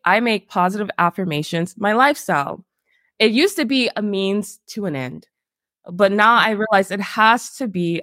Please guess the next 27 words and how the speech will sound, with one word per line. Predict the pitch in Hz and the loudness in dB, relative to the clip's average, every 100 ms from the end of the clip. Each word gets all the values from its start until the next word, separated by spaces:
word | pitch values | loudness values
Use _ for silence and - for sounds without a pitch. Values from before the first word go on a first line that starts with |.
| - | -4
a | 180 | -2
lifestyle | 165 156 165 - 143 139 165 | 0 0 0 -4 -8 -8 -10
because | 175 202 180 165 | -8 -8 -8 -6
your | 156 | -6
thoughts | - 170 175 185 - | -2 2 2 0 -6
create | 240 202 147 139 - | -8 -4 -4 -6 -8
your | 151 | -8
reality. | 151 143 131 123 139 110 - _ - _ | -6 -4 -4 -6 -12 -14 -14 _ -20 _
The | 190 185 | 0 2
thoughts | 196 190 247 | 4 4 2
that | 262 254 | -2 -2
you | 262 349 _ | -2 -6 _
think, | 190 135 131 - _ _ _ _ _ | -2 -2 -4 -10 _ _ _ _ _
l-, | 175 170 | -6 0
and | 185 175 180 | 2 4 2
this | 202 | -2
is | 202 | -2
what | 185 - | 0 2
I've | 233 392 | 2 0
learned, | 208 151 120 151 180 - | -4 -4 -6 -10 -14 -8
and | 160 | -6
I'm | 160 | -4
not | 170 190 | -4 -4
here | 202 | -4
to | 185 208 | -8 -8
convince | 185 160 160 - | -6 -6 -6 -4
anybody, | 208 311 160 143 - | -2 0 -2 -8 -12